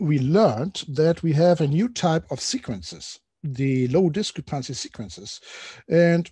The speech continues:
maybe I just like to, uh, do the following experiment. So I take, um, I generate a two-dimensional random vector from a one-dimensional pseudo-random, uh, number generator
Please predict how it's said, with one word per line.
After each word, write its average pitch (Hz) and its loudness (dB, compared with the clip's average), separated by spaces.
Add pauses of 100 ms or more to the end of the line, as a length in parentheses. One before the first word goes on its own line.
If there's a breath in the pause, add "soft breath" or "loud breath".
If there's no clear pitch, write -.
maybe 220 0
I 147 0
just - -6
like 147 -4
to, 156 -4
uh, 135 -2
do 156 -4
the 147 -2
following 156 0
experiment. 123 -6 (340 loud breath)
So 147 4
I 151 2
take, 233 2
um, 147 -2 (640)
I 131 0
generate 165 4
a 139 -8
two-dimensional 165 -2
random 127 -2
vector 117 -6
from 147 -6
a 135 -10
one-dimensional 143 -4
pseudo-random, 139 -4 (560 loud breath)
uh, - -8 (220)
number 117 -2
generator 95 -8